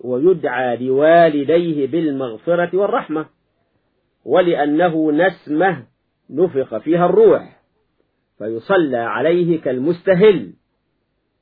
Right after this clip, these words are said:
وأجاب أحمد بأن الحديث الذي اشترط الاستهلال مضطرب ومعارض بما هو أقوى منه،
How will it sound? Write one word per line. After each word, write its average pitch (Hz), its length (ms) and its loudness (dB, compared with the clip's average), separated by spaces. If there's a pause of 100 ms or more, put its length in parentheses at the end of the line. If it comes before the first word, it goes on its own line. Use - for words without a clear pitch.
وأجاب 113 560 -2
أحمد 143 560 -2
بأن 135 340 -2
الحديث 135 640 -4
الذي 113 340 -10
اشترط 127 520 -4
الاستهلال 131 1040 -2
مضطرب 165 880 -2 (680)
ومعارض 131 1120 -2
بما 135 340 -2
هو 139 260 -2
أقوى 123 680 -6
منه، 160 720 2